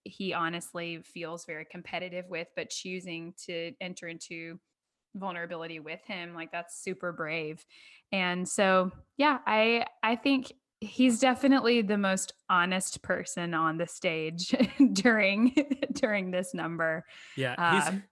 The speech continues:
Speaker 2: he's, he's the guy at the wedding that's like, "I know you guys are having fun, but I need to be real serious right now."
Speaker 1: Yeah, like,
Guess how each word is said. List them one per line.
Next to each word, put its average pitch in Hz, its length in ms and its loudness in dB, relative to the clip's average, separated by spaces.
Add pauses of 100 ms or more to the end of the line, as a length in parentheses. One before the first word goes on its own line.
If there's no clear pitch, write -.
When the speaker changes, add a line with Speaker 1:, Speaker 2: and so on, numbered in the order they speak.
Speaker 2:
he's, 180 120 2
he's 196 60 -4
the 202 100 -2
guy 170 180 4
at 156 80 -2
the 139 100 -4
wedding 127 460 -4
that's 131 200 -8
like, 117 300 -4 (580)
"I 147 100 -4
know 156 60 2
you 147 120 2
guys 135 160 0
are 127 40 -4
having 123 200 -6
fun, 120 260 -6
but 120 100 -6
I 123 60 -4
need 123 80 -6
to 120 80 -8
be 113 120 -8
real 113 200 -8
serious 104 540 -10
right 107 180 -12
now." 104 280 -12 (800)
Speaker 1:
Yeah, 220 260 4
like, 208 300 2